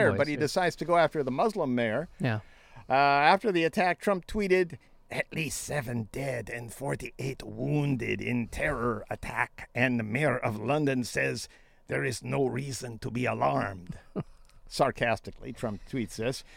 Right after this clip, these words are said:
Speaker 2: What
Speaker 1: Uh.
Speaker 2: really happened is Khan had been speaking about the increased police presence and
Speaker 1: Yes.
Speaker 2: was saying, "Don't be alarmed. There's gonna be a lot of police out there, but we have things under control."
Speaker 1: Right.
Speaker 2: But apparently, Trump is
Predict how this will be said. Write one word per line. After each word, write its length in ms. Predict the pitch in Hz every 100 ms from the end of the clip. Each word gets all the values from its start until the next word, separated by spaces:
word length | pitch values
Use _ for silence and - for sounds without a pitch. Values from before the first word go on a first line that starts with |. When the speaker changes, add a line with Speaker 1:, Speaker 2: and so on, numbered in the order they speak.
| -
Speaker 2:
What 120 | 160
Speaker 1:
Uh. 20 |
Speaker 2:
really 220 | 160 160 135
happened 360 | 190 190 175
is 140 | 123 -
Khan 240 | 196 180
had 160 | 160 127
been 120 | 131
speaking 460 | - 220 226 202 190
about 380 | 147 151 151
the 100 | 156
increased 600 | 156 151 - 170 180 - -
police 340 | - 247 196 135
presence 520 | - 123 101 165 180
and 100 | 123
Speaker 1:
Yes. 100 | 160
Speaker 2:
was 120 | 165
saying, 300 | - 160 160
"Don't 240 | 151 240 -
be 100 | 233
alarmed. 440 | 175 135 135 196 - -
There's 180 | 190 185
gonna 140 | 208
be 100 | 190
a 60 | 185
lot 200 | 180 170
of 80 |
police 340 | - 226 226 -
out 200 | 147 -
there, 240 | 143 175 - -
but 140 | 147
we 120 | 185 156
have 200 | 165 151
things 260 | 165 143
under 180 | 156 143
control." 460 | - 135 - 160 127
Speaker 1:
Right. 140 | 101 - -
Speaker 2:
But 160 | 127 139
apparently, 480 | 165 160 139 135 - - - - - -
Trump 240 | 175 151
is 260 | 135 -